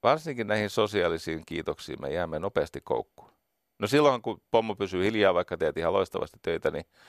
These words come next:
sä tunnet olos epävarmaksi. Ja sä pohdit, enkö mä ollutkaan kehujen arvoinen, onko taso romahtanut vai onko sittenkin paljastunut, että mä oon kelvoton, mä oon huonoa savea, vika on minussa.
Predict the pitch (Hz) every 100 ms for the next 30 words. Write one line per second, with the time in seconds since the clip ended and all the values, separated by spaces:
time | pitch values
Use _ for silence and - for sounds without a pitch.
0 | - - - - _ _ _ - 90 95
1 | 85 80 90 85 101 98 87 78 - -
2 | - _ _ _ _ _ _ _ _ _
3 | _ _ - - 95 87 80 - 80 82
4 | 82 85 98 95 82 - 80 - 85 78
5 | 78 85 78 67 60 62 82 92 - 90
6 | 101 98 87 87 87 90 82 - - -
7 | _ _ _ _ - 92 92 110 98 92
8 | 110 104 95 - 85 82 95 85 110 95
9 | 71 - 52 - _ _ _ _ _ -
10 | - 95 98 80 78 92 92 - _ _
11 | _ _ - 90 113 95 82 87 87 -
12 | -